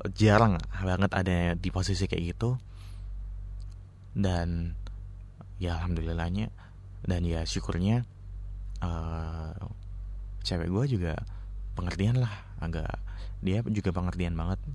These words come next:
dia nggak minta macam-macam dan lain sebagainya. Jadi pokoknya dia juga berharap jangan sampailah hubungan jadi beban lah.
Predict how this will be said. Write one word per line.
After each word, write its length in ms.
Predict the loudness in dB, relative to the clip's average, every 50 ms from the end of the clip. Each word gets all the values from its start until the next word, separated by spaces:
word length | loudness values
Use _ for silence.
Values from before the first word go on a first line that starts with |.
| -6 -2 0
dia 160 | 2 2 2
nggak 560 | 2 2 0 0 0 -2 -2 -4 -4 -2 -2
minta 240 | -2 0 0 0 0
macam-macam 360 | -2 -2 -2 -2 -2 0 0 0
dan 80 | 0 0 0
lain 80 | -2 -2
sebagainya. 420 | 0 0 0 2 0 0 -2 -2 -4 -6 -8 -8 -6 -6 -6 -6 -6 -6 -6 -6 -8 -8 -10 -10 -10 -6 -2
Jadi 160 | 0 2 4
pokoknya 480 | 4 2 2 2 2 2 2 2 0 -2 -4 -6 -6 -6 -6 -2
dia 160 | 2 4 6
juga 240 | 8 8 10 10 8
berharap 400 | 8 8 6 8 8 6 6 4 -2 -10 -8 -8 -4 2
jangan 240 | 6 8 8 10 8
sampailah 560 | 8 8 8 8 8 8 8 6 6 4 2 -2 -8 -16 -16 -16 -14 -10 -4
hubungan 320 | 0 4 6 8 8 8 8
jadi 160 | 8 6 6
beban 320 | 4 2 4 6 6 6
lah. 240 | 6 4 4 2 -2